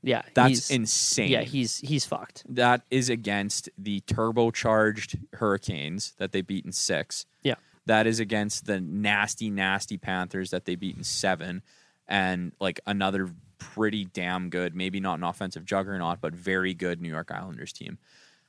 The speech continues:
Speaker 2: Um, more coolly, more insanely, is that he had five series clinching games in a row with a shutout.
Speaker 1: Yeah.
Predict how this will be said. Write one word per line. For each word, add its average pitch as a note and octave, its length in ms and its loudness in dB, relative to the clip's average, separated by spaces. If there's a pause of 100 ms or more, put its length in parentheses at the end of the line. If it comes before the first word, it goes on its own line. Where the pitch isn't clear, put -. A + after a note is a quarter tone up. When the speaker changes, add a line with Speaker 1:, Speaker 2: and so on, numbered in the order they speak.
Speaker 2:
Um, F#2 440 2 (140)
more B2 500 6 (340)
coolly, D#3 920 2 (180)
more B2 260 4
insanely, B2+ 1000 0 (340)
is A2 160 0
that A2 200 4
he A#2 120 -4
had A#2 260 0
five A2+ 680 2
series B2 580 0
clinching A2+ 540 -6
games F#2+ 360 -6
in G#2 80 -4
a F#2 120 -2
row G2+ 400 0
with G2 260 -2
a E2 60 -2
shutout. A#2 540 0 (100)
Speaker 1:
Yeah. C3 240 4